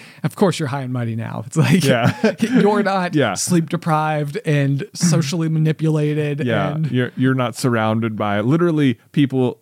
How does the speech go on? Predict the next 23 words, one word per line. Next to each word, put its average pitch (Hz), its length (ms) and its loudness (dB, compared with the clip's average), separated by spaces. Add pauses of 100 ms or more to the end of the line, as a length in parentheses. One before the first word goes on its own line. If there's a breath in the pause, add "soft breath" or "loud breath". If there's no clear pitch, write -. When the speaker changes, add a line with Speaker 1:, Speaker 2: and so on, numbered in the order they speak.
Speaker 2:
Uh, 135 180 -6 (100)
n-, 170 240 -2
there's 180 180 2
no 208 180 2
way 196 200 2
you 175 100 2
can 143 140 -4
fully 156 240 -2
trust 117 320 -4
anyone 170 420 2
around 143 480 2
you. 147 120 4
You've 127 280 -2
been 123 220 -2
sitting 165 500 -2 (220 soft breath)
in, 139 160 -2
you 170 100 2
haven't 220 300 0
been 180 240 2 (240 soft breath)
in 180 260 2 (160)
through 247 360 0
a 196 40 0
door 113 680 0